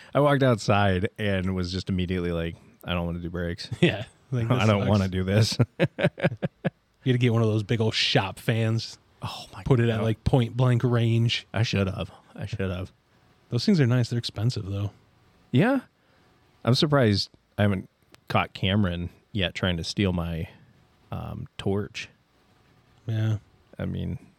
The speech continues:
Speaker 1: that thing was fun to play with. And then my mom was laughing at me because when I went to, uh, grab some tools at Home Depot, I saw one that had big, like, six, eight foot extension on it so you could burn weeds.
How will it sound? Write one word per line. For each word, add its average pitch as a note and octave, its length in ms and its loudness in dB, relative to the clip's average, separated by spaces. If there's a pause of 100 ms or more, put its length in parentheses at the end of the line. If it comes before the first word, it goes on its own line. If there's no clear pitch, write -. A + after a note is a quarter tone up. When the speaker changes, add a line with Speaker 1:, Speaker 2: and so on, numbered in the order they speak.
(200)
Speaker 1:
that G2 140 0
thing G#2 200 0
was E2+ 160 -10
fun F2+ 240 -4
to F2+ 40 -8
play F2+ 200 -4
with. F2+ 200 -4
And F#2+ 140 -4
then F2+ 300 -6
my G#2 140 -2
mom F#2+ 260 -2
was F#2 320 -8 (680)
laughing G#2 400 2
at F2+ 140 -2
me F2+ 100 -4
because F2 640 -6
when F#2 120 -4
I F2 80 -6
went F2 300 -8
to, F2 540 -8 (320)
uh, F2 220 -8
grab F2+ 220 -8
some F#2+ 140 -10
tools F#2 360 -6
at - 80 -8
Home F#2 180 -6
Depot, F#2 440 -4 (320)
I F#2 100 -6
saw F#2 180 -6
one F2 260 -4
that E2+ 280 -8 (500)
had F#2 240 -4 (160)
big, F#2+ 180 0
like, E2+ 240 -4 (240)
six, - 580 -8 (100)
eight G#2 160 -4
foot G2+ 160 -4
extension G2 500 -4
on G2 160 -2
it G#2+ 160 -4
so - 140 -6
you F#2 180 -2
could F2+ 180 -8
burn F2+ 300 -6
weeds. F#2+ 400 -10